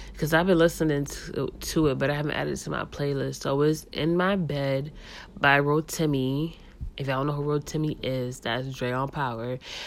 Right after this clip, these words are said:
featuring Wale. That's straight fire and heat. Like, if you want a little good, like, dance move, get your legs shaking,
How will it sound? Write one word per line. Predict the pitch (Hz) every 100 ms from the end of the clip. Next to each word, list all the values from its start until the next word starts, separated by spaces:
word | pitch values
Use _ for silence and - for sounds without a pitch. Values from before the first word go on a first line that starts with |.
| - -
featuring | 151 147 165 156 147
Wale. | 151 156 160 131 127 127 147 - -
That's | 175 240 247
straight | - 190 185 -
fire | - - 147 151 147
and | 143 147
heat. | - 160 143 -
Like, | 135 135
if | 123 -
you | 180
want | 196 190 175
a |
little | 165 151 151 143
good, | 147 139
like, | - - - - -
dance | 131 147 156 - -
move, | 151 151 151 151 151
get | 151 -
your | 143
legs | 127 131 139 147 -
shaking, | 156 156 160 165